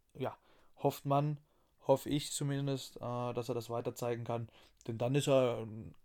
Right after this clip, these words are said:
ein pa-, passendes Puzzleteil. Aber wenn er nicht trifft, und das gab schon ein paar Spiele, äh, wo er nicht getroffen hat, äh, ja, ist es schwierig.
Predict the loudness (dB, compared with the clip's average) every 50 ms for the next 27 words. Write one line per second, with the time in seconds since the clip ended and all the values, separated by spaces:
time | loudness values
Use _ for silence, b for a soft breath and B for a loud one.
0 | -20 -16 -12 -10 -10 -10 -6 -2 -2 -2 -2 -2 -2 -2 -2 0 0 0 -2 -4
1 | -4 -4 -2 0 0 0 2 2 4 4 4 2 0 b b b b b b b
2 | b b b b _ _ _ _ _ _ 2 2 4 4 2 0 0 2 6 6
3 | 6 8 6 4 2 0 0 0 0 0 -4 -8 _ -4 2 2 2 2 2 -2
4 | -14 -20 _ _ _ _ _ -20 -14 -12 -6 -4 -4 -4 -2 2 2 2 2 2
5 | -2 -4 -4 -2 -2 -2 -2 -2 -4 -4 0 2 2 2 2 0 -4 -10 -14 -10
6 | -8 -8 -6 -4 -4 -4 -4 -4 -6 -8 -10 -10 -8 -8 -8 -8 -6 -8 -8 -8
7 | -10 -12 b b b b b b b b b b b -20 _ _ _ _ _ _
8 | _ -4 -2 0 0 0 -2 -2 -4 -6 -8 -10 -12 -16 -20 _ _ -8 -6 -4
9 | -4 -4 -4 -4 -2 2 2 4 4 2 0 -6 -10